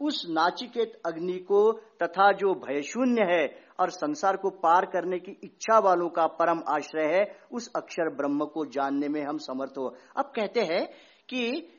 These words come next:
ये जो नाचिकेत यज्ञ से जो अग-, जो, जो, जो स्थान प्राप्त होता है,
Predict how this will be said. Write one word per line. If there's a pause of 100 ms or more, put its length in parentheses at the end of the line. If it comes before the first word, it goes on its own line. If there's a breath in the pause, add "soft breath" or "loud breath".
(100)
ये
जो
नाचिकेत
यज्ञ
से
जो
अग-, (160)
जो,
जो,
जो
स्थान
प्राप्त
होता
है,